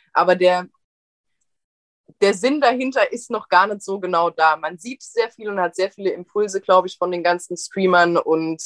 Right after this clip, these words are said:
äh, gerade als junger Mensch kannst du das, glaub ich, gar nicht filtern oder irgendwo hinstecken. Was mache ich hier eigentlich gerade mit den Karten? Mache ich die nur auf, um irgendwas zu ziehen, was eventuell gut ist?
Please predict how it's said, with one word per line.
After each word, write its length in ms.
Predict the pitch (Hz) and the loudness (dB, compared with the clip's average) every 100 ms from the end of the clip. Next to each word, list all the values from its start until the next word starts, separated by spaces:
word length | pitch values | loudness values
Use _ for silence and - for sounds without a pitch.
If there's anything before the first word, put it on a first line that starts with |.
| - - | -6 2
äh, 380 | 160 156 151 151 | 6 6 6 2
gerade 300 | - 175 160 | 0 0 0
als 200 | 139 - | -4 -10
junger 380 | 170 165 156 - _ _ _ _ _ | -6 -2 -2 -4 _ _ _ _ _
Mensch 400 | 170 170 175 - | -2 -2 -2 -6
kannst 280 | 180 180 - | -4 -4 -2
du 80 | 170 | -2
das, 140 | - | 0
glaub 200 | 170 165 | -2 -2
ich, 140 | - | -2
gar 160 | - 170 | 0 0
nicht 180 | 170 - | 0 -2
filtern 340 | 185 196 170 | -2 0 -2
oder 280 | 147 165 156 | 0 -2 0
irgendwo 320 | 175 165 156 | -2 -4 -10
hinstecken. 760 | 165 214 - 175 165 170 175 170 _ _ _ _ _ | -6 -6 -2 0 0 0 -2 -4 _ _ _ _ _
Was 220 | 175 180 202 | -2 -2 0
mache 180 | 233 | 0
ich 100 | 226 | -2
hier 180 | - 165 | -6 -6
eigentlich 240 | 156 160 - | -6 -12 -4
gerade 200 | 156 - | -4 -4
mit 140 | 160 | -10
den 120 | 156 | -10
Karten? 300 | 151 160 160 | -2 -2 0
Mache 140 | 165 175 | -4 -4
ich 100 | - | -10
die 100 | 175 | -4
nur 240 | 170 160 | 0 2
auf, 280 | 165 190 208 _ _ _ _ _ | 2 2 -2 _ _ _ _ _
um 140 | 185 185 | -8 0
irgendwas 480 | 190 202 185 180 - | 0 2 0 0 -16
zu 140 | 175 | -18
ziehen, 300 | - 202 208 | -12 -8 0
was 180 | 185 185 | 0 2
eventuell 540 | 175 190 185 - 175 | 0 0 -2 0 0
gut 300 | - 214 247 | -2 -6 -2
ist? 440 | 415 277 - - | 2 2 0 -14